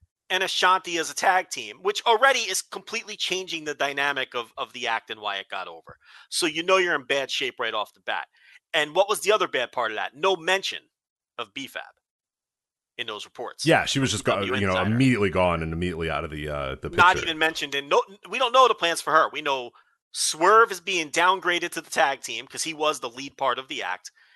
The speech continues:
Speaker 1: and the plan is to push Top Dollar. Then they do debut on SmackDown, and it's Swerve and Top Dollar in the tag team. Eh, you know, so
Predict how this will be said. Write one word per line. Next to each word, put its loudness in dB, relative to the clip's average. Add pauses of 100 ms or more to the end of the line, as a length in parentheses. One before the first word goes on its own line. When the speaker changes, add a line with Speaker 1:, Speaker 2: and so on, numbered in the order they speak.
(180)
Speaker 1:
and 0
the -4
plan 0
is -6
to -14
push -6
Top -2
Dollar. 8 (360)
Then 4
they 0
do -2
debut -2
on 0
SmackDown, 0
and -4
it's -4
Swerve 2
and -8
Top 4
Dollar 8
in -6
the -8
tag -2
team. -14 (600)
Eh, -6 (300)
you -4
know, 4 (220)
so 4